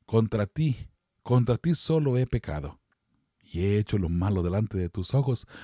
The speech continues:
para que seas reconocido justo en tu palabra, y tenido por puro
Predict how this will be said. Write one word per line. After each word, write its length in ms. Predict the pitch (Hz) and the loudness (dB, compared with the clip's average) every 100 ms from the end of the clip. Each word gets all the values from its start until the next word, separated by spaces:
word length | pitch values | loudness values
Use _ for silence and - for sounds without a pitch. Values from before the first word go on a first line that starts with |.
| - | -10
para 180 | - 113 | -4 -2
que 160 | - 107 | -2 -4
seas 320 | - 127 - _ _ | -2 -4 -6 _ _
reconocido 720 | 101 110 - 107 92 120 117 | -2 -2 0 0 0 0 -2
justo 560 | 101 - 196 - 117 - - | -2 2 2 2 -2 -6 -2
en 280 | 120 117 113 | 0 2 0
tu 160 | 170 | -2
palabra, 540 | - 139 147 131 87 - _ _ _ - - | -2 0 2 2 0 -4 _ _ _ -20 -12
y 80 | - | -6
tenido 360 | 110 113 139 123 | 0 4 4 2
por 260 | 113 104 | 0 -4
puro 400 | - 175 147 104 | 0 2 4 2